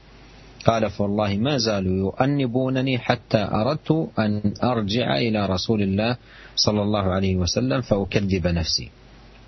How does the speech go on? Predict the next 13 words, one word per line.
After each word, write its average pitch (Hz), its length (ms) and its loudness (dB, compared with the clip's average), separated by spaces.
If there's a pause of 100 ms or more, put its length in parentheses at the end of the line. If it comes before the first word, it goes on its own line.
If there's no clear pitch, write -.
(880)
ثم 165 220 2
قلت 165 300 -2
لهم: 165 500 -2
هل 156 460 -2
لقي 117 400 -2
هذا 101 720 0
معي 101 440 0
من 104 160 0
أحد؟" 127 300 -2 (1400)
قالوا: 113 220 2
"نعم، 120 300 -2 (260)
لقيه 107 600 -2
معك 113 380 -2